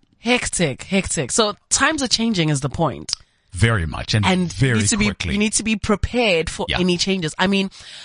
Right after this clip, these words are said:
Speaker 1: covid nineteen showed us that things can change in an instant,
Speaker 2: Instant.
Speaker 1: and you'd rather be prepared than have to repair.
Speaker 2: Yeah.
Speaker 1: And so, um, I know that unfortunately a lot of families lost their homes. A lot of banks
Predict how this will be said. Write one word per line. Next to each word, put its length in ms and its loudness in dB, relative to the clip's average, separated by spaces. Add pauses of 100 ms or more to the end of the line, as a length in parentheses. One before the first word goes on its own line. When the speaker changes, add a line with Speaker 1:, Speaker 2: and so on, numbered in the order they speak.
(220)
Speaker 1:
covid 680 0
nineteen 680 0
showed 480 2
us 240 0
that 160 -2
things 320 -4
can 200 -2
change 440 0
in 80 -4
an 120 0 (100)
instant, 380 0
Speaker 2:
Instant. 500 -6
Speaker 1:
and 140 4
you'd 120 2
rather 200 0
be 140 -2
prepared 480 0
than 140 2
have 200 0
to 140 -4
repair. 420 -2 (220)
Speaker 2:
Yeah. 140 2 (300)
Speaker 1:
And 140 4
so, 640 2
um, 460 2
I 100 2
know 160 2
that 180 2
unfortunately 800 0
a 80 -4
lot 180 2
of 80 0
families 560 0
lost 360 0
their 180 2
homes. 480 0
A 60 -8
lot 140 2
of 140 -2
banks 300 0